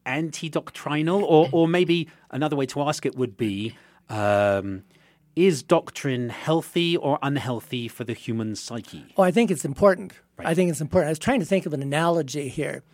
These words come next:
Speaker 2: Um, as children grow up, uh, they learn some, uh,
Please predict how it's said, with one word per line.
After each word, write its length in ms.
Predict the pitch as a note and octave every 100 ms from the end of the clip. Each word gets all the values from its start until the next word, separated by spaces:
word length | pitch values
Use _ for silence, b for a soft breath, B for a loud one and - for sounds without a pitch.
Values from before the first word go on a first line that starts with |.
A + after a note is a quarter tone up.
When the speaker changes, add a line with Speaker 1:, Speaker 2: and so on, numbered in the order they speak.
| B B B B B
Speaker 2:
Um, 360 | - D#2+ - C#3 _ _
as 180 | D3+ -
children 380 | - A3+ G3 D#3
grow 280 | D#3+ D3
up, 260 | D3 C#3+ - - B B B _ -
uh, 240 | D3 D3+ -
they 140 | D#3+
learn 260 | D#3+ E3+ F3
some, 420 | F3 E3 D3 C#3 B2+ _ _ _
uh, 260 | D#3+ D#3